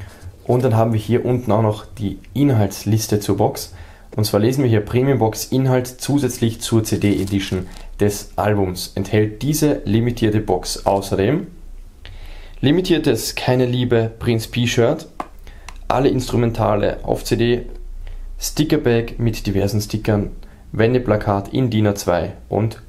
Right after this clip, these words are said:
Button. Dann haben wir noch Crates und Barcode. Und auf der Oberseite haben wir hier einmal die Tracklist. Das ist auch sehr ungewöhnlich, dass man die Tracklist hier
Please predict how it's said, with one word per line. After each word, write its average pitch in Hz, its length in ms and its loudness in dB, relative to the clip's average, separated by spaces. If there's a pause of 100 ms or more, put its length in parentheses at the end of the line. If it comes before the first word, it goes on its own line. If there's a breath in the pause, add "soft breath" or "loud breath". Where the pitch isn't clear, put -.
Button. 92 360 -2 (920 loud breath)
Dann - 100 -2
haben 101 80 4
wir 202 60 4
noch 196 160 0
Crates - 440 0
und 120 220 2
Barcode. 117 480 2 (880)
Und 113 120 4
auf 110 100 2
der - 140 -2
Oberseite 123 720 2 (500 loud breath)
haben 107 180 2
wir 107 60 0
hier 107 280 2
einmal 101 400 2
die 104 260 -2 (100)
Tracklist. - 680 -2 (140)
Das - 160 -6
ist 107 80 2
auch 104 140 2
sehr 107 140 0
ungewöhnlich, 113 420 2
dass 101 180 -2
man 101 100 2
die 98 100 2
Tracklist 101 540 -2
hier 101 220 0